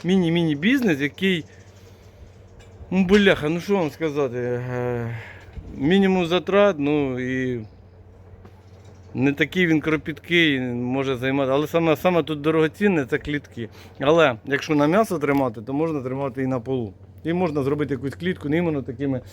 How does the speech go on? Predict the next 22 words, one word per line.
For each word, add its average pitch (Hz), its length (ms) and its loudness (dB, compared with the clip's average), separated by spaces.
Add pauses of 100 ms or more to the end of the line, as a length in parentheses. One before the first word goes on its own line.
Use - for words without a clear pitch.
(320)
е, 117 1080 0 (540)
ну, 151 220 2
ярусами, 123 600 0
як 120 180 -4
ми 127 200 -2
це 101 140 -12
купляємо. 107 680 -8
А 127 80 -6
можна 151 340 -2
зробити 135 340 -2
одну 147 420 0
напольну 123 460 -4
клітку 151 360 -8 (300)
для 135 120 0
курочок 139 500 -4
окремо, 123 440 0 (320)
а 139 100 0
всіх 147 280 -6
петушків 185 640 -2 (360)
садити 151 440 -2
на 135 140 0
відгодівлю 131 800 -2